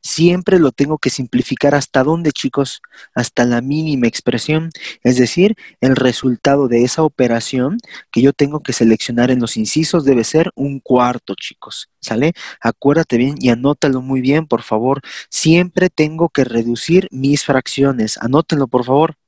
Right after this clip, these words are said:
Siempre tengo que reducir mis fracciones. Siempre debemos reducir las fracciones a la mínima expresión, o siempre tengo que reducir la fracción a la mínima expresión, o siempre tengo que simplificar la fracción a la mínima expresión.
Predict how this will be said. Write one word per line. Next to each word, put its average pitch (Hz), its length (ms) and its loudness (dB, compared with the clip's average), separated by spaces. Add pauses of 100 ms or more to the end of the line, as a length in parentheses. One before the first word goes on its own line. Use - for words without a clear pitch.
(500)
Siempre 165 480 2
tengo 160 300 -2
que 143 100 0
reducir 123 460 2
mis 175 180 -4
fracciones. 113 720 -4 (320)
Siempre 170 600 -2
debemos 151 540 2
reducir 120 500 -2
las 156 200 -4
fracciones 165 680 -4
a 117 40 0
la 110 160 0
mínima 175 540 0
expresión, 110 680 -4 (340)
o 117 120 -2
siempre 151 380 0
tengo 160 380 0
que - 140 0
reducir 117 440 0
la 123 120 2
fracción 135 420 -2
a 135 60 4
la 113 120 0
mínima 156 420 0
expresión, - 580 -2 (380)
o 117 140 2
siempre 127 440 2
tengo 131 260 0
que 139 120 0
simplificar 123 840 0
la 147 120 2
fracción 139 440 -2
a 151 60 2
la 117 120 2
mínima 127 400 0
expresión. - 560 -6